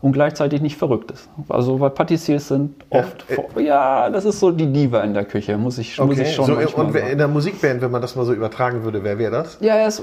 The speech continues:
Speaker 1: also, sagen wir es mal so: Es kann nicht zwei Leadsänger geben halt, quasi halt. Äh, aber der Patissier ist natürlich sein ganz eigenes Feld. Es
Speaker 2: Ja.
Speaker 1: sind auch viele Sachen, also je, je moderner das wird, du kannst als Koch da irgendwann nicht mehr richtig mithalten. Das
Speaker 2: Ja.
Speaker 1: sind einfach, die sind fachlich so fit,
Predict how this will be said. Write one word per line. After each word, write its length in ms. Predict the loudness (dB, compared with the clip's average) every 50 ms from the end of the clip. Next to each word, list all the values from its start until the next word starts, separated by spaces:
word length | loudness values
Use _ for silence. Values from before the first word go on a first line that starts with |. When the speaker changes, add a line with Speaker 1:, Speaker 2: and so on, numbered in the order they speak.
| -10 -4
Speaker 1:
also, 320 | -2 0 2 2 2 2 2 0 -6 -14 -14 -14 -14 -14 -4
sagen 200 | 0 0 2 2
wir 60 | 2
es 80 | 0 0
mal 100 | 0 2
so: 100 | 2 2
Es 120 | 2 2 2
kann 160 | 0 0 0
nicht 160 | 0 -4 -2
zwei 180 | 0 2 4 4
Leadsänger 600 | 4 2 0 -2 -2 -2 -2 0 0 0 -2 -2
geben 400 | 0 2 2 2 2 2 0 0
halt, 240 | 2 0 0 -2 -2
quasi 380 | 0 2 2 4 2 2 0 0
halt. 340 | 0 0 0 0 -2 -4 -8 -14 -14 -14 -14 -16 -18 -20 -16 -12 -10 -2
Äh, 40 | 2 2
aber 580 | 2 2 2 0 0 2 4 4 4 4 2
der 140 | 0 -2 -4
Patissier 500 | 0 0 0 2 2 0 0 0 0 0
ist 120 | 0 0
natürlich 380 | 0 0 0 0 0 0 0 0
sein 220 | 0 0 0 2
ganz 260 | 2 2 2 2 0 0
eigenes 380 | 2 2 4 2 2 0 0 -2
Feld. 380 | 0 2 2 4 4 2 0
Es 60 | -2
Speaker 2:
Ja. 40 | -4
Speaker 1:
sind 140 | -2 0 0
auch 100 | 0 -2
viele 260 | -2 -2 0 0 2
Sachen, 400 | 0 0 -2 -2 -2 -2 -2 -2 -2
also 180 | -4 -4 -4
je, 100 | -4 -4
je 220 | -4 -2 0 2 2
moderner 420 | 2 4 4 4 4 4 4 4
das 220 | 2 2 2 2
wird, 200 | 2 2 2 2
du 60 | 0 -6
kannst 340 | -4 -2 -2 -2 -2 -2
als 140 | -4 -6 -6
Koch 220 | -2 -2 -2 -2 0
da 120 | -2 -2
irgendwann 320 | 0 0 0 0 2 2
nicht 200 | 2 0 0 0
mehr 100 | 0 0
richtig 240 | 0 -2 -2 -2 0
mithalten. 480 | 0 0 0 -2 -4 -6 -6 -4 -2 0
Das 140 | 0 0 0
Speaker 2:
Ja. 40 |
Speaker 1:
sind 200 | 0 0 0 0
einfach, 400 | -2 -4 -4 -4 -4 -4 -4 -6
die 140 | -4 -4 -2
sind 200 | 0 0 -2 0
fachlich 380 | 0 0 0 0 0 -4 -4 0
so 180 | 0 0 0
fit, 320 | 0 0 0 0 0 0